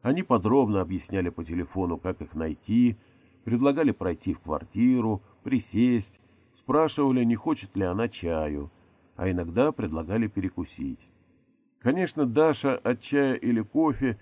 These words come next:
и тем более еды, всегда отказывалась, стеснялась,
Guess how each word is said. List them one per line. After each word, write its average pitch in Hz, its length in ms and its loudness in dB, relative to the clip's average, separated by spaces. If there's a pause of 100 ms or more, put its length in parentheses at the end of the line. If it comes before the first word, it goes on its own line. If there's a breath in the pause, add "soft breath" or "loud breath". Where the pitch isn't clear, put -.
(200 soft breath)
и 117 100 -6
тем 127 200 4
более 123 400 4
еды, 120 440 2 (220 soft breath)
всегда 127 420 0
отказывалась, 76 1040 -2 (140)
стеснялась, 98 880 -4